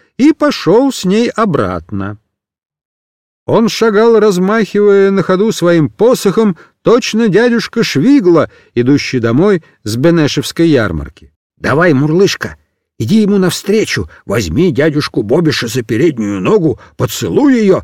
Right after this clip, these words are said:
и вежливо скажи: «Добро пожаловать, дядюшка Микиш!»»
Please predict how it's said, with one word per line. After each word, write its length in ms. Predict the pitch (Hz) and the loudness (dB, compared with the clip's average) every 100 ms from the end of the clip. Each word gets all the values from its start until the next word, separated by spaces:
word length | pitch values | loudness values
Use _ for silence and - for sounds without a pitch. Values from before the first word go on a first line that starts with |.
| - - | -8 -4
и 120 | 127 | 0
вежливо 480 | 143 190 180 220 262 | 2 2 0 0 -2
скажи: 580 | - 262 226 160 208 151 _ _ - | -2 -2 0 2 0 -2 _ _ -10
«Добро 360 | 95 92 214 | -8 -2 -2
пожаловать, 880 | 185 208 135 233 262 247 247 233 - _ | -2 -4 0 0 2 4 2 0 -4 _
дядюшка 720 | 139 226 170 196 - - 175 | -2 0 0 -2 -2 -2 0
Микиш!»» 580 | 180 196 - - - | 0 0 -6 -8 -12